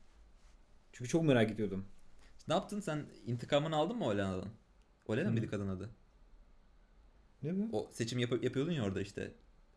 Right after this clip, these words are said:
Speaker 2: O an mesela şey,
Speaker 1: Ha.
Speaker 2: e, bütün şehir yanıp kül olacak falan pişman.
Speaker 1: Ya ben şey yaptım ya. E,
Speaker 2: Rush.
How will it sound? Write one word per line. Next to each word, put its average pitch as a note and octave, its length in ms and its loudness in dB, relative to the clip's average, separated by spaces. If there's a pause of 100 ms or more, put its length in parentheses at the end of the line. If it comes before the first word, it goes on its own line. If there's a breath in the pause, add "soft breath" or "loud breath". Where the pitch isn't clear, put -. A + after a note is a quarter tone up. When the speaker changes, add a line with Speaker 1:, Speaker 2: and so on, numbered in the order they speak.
(120)
Speaker 2:
O A2 100 4
an A2 120 4
mesela A2+ 460 4
şey, - 320 -2 (160)
Speaker 1:
Ha. C3 540 4 (420)
Speaker 2:
e, G2 300 4 (260)
bütün A2 220 -4
şehir A#2 320 4 (160)
yanıp A2 280 -2
kül B2+ 80 2
olacak A2 320 2
falan G#2+ 260 0
pişman. D3 340 -6 (200)
Speaker 1:
Ya D3 140 2
ben D#3+ 220 4
şey F3 200 4
yaptım E3 280 2
ya. G2+ 320 -4 (320)
E, A#2+ 40 -2 (580)
Speaker 2:
Rush. - 340 2